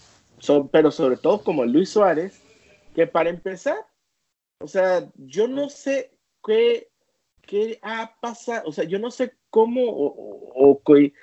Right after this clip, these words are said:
qué les dice a los periodistas Luis Suárez, que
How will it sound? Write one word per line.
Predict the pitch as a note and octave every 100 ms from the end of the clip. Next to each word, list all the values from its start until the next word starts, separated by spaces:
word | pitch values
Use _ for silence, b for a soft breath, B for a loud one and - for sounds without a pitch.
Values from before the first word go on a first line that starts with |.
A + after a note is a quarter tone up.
| b b
qué | -
les | F3+ G#3 F#3+
dice | A#3 A#3+ A#3+
a |
los | G#3 -
periodistas | D#3 D3 E3+ F3+ F3
Luis | G#3
Suárez, | G#3 G#3+ D3 D3+ - _ _ _ _ _ _ _ _ _ _ _ _ _
que | - F3 E3 -